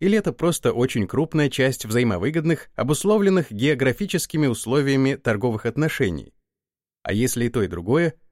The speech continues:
то где лежит точка баланса? Ни в чем эта напряженность не проявляется яснее, чем в жестких и покрытых трещинами отношениях между Россией и Украиной.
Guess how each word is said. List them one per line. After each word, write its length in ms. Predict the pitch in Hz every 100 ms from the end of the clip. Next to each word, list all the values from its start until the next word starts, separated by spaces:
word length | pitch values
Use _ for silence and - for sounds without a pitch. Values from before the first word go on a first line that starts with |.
| _
то 180 | 135 110
где 300 | 104 113 170
лежит 340 | 175 175 -
точка 360 | - 151 - 143
баланса? 680 | 131 165 151 87 - - - _ _ _ _ _ _ 117
Ни 100 | 170
в 80 |
чем 280 | - 226 190
эта 120 | 151
напряженность 720 | 131 120 135 139 190 175 147
не 100 | 170
проявляется 600 | 165 165 165 160 123 - 110
яснее, 560 | 117 - 160 190 185
чем 240 | - 156 110
в 20 |
жестких 540 | 104 196 - - 175
и 100 | -
покрытых 560 | - - - 202 170 -
трещинами 720 | - 127 170 - 151 147 147
отношениях 760 | 127 120 110 - 143 147 127 -
между 300 | 127 104 98
Россией 500 | 90 - 139 160 143
и 180 | - 131
Украиной. 680 | - 123 127 110 85 67